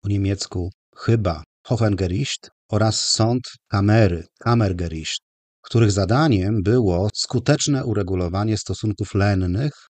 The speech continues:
spraw podatkowych oraz kwestii związanych z wojskowością. Starania margrabiego miały na celu ugruntowanie fundamentów państwa, tworząc solidne struktury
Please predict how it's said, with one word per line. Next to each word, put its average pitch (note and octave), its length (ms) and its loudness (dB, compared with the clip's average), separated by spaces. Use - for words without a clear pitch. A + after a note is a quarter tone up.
spraw - 380 0
podatkowych F#2 800 -4
oraz D#3+ 200 4
kwestii A2 340 0
związanych F#2 460 -2
z F2 60 -6
wojskowością. F2+ 840 -6
Starania C3 460 2
margrabiego G#2 800 2
miały G#2+ 300 0
na G2+ 140 -2
celu A2 600 -4
ugruntowanie G#2 800 0
fundamentów G2+ 760 -2
państwa, - 640 -6
tworząc G2 460 0
solidne B2 500 -2
struktury F#2 720 -4